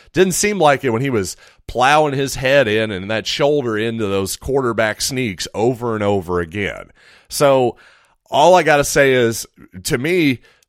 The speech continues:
like I said, DeAndre Gholston, to me, hit the best buzzer beater in Missouri basketball history. I don't know that we've ever seen a better, more entertaining, and competitive Super Bowl than that, especially when you consider, again,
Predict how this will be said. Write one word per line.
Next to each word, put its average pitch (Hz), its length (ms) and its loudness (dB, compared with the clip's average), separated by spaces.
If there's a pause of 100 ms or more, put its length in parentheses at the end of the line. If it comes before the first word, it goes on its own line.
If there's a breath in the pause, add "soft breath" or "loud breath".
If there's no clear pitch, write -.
(120)
like 127 180 0
I 143 100 2
said, 139 380 0
DeAndre 139 520 0
Gholston, 127 480 -2
to 131 80 -8
me, 156 200 -2
hit 147 180 0
the 113 80 -2
best 110 380 -2
buzzer 117 360 -2
beater 151 440 0
in 110 120 -6
Missouri 113 340 -2
basketball 117 680 -2
history. 147 600 -2 (280 soft breath)
I - 100 0
don't 370 180 0
know 190 80 4
that 156 40 4
we've 143 200 2
ever 131 200 4
seen 135 280 -2
a 113 40 0
better, 113 380 0
more 107 300 -2
entertaining, 107 800 -6 (280 soft breath)
and 107 180 -8
competitive 117 580 0
Super 110 340 -2
Bowl 80 320 0
than 73 140 -8
that, 67 220 -6
especially 151 480 -2
when 147 100 -4
you 127 100 -8
consider, 117 480 -4
again, 95 460 -4